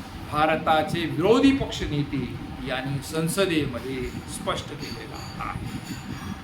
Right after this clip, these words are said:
त्यातच सत्तर वर्ष झाली आणि अशा प्रकारे घटनेची अंमलबजावणी केली गेली नाही, राखीव जागा भरल्या गेल्या नाही. आणि दोन हजार,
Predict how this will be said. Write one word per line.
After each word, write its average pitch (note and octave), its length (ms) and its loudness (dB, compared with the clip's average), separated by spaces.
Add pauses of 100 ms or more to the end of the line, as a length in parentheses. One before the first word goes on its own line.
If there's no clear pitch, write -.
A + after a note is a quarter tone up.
(340)
त्यातच F3 580 4 (720)
सत्तर B3 420 4
वर्ष F#3+ 360 0
झाली C#3+ 440 4 (1040)
आणि B2+ 360 -4
अशा D3 360 0
प्रकारे D#3+ 600 4 (580)
घटनेची E3+ 560 -2
अंमलबजावणी E3+ 800 4
केली C#3 300 2
गेली B2+ 320 -2
नाही, - 640 -8
राखीव D#3 480 4
जागा G#3+ 340 8
भरल्या F#3 380 4
गेल्या D3 420 -2
नाही. - 240 -8 (680)
आणि F3+ 200 4
दोन F#3+ 260 6
हजार, G#3+ 360 8